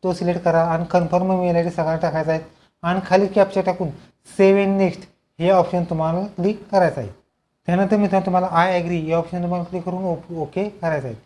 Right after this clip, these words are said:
यामध्ये मित्रांनो, तुम्हाला पहिल्यांदा रजिस्ट्रेशन आणि पासवर्ड तुम्हाला या ठिकाणी आलेला आहे. हा मेल आयडी वरती आणि मोबाईल नंबरवरती सुद्धा तुमचा आलेला आहे. यामध्ये मित्रांनो, तुम्हाला पहिल्यांदा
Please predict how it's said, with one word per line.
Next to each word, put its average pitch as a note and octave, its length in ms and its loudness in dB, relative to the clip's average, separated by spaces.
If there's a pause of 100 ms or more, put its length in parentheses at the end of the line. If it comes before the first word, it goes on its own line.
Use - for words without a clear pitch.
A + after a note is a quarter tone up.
(240)
यामध्ये F#3 320 2
मित्रांनो, F3+ 220 -2
तुम्हाला F3+ 220 -2
पहिल्यांदा F3 380 2
रजिस्ट्रेशन F3 520 -2
आणि F3+ 180 -2
पासवर्ड F3 420 -2
तुम्हाला F3+ 220 0
या F3 60 0
ठिकाणी F3 220 -2
आलेला E3 240 -2
आहे. D#3+ 120 -4 (380)
हा F#3 120 2
मेल F#3+ 220 2
आयडी F#3+ 260 2 (240)
वरती E3 360 2
आणि F3 220 0
मोबाईल E3+ 360 2
नंबरवरती E3+ 360 -2
सुद्धा F3 320 0 (380)
तुमचा D3 240 -2
आलेला D3+ 240 -2
आहे. - 460 -10
यामध्ये F3 280 4
मित्रांनो, F3+ 280 0
तुम्हाला F3+ 220 0
पहिल्यांदा F3 400 0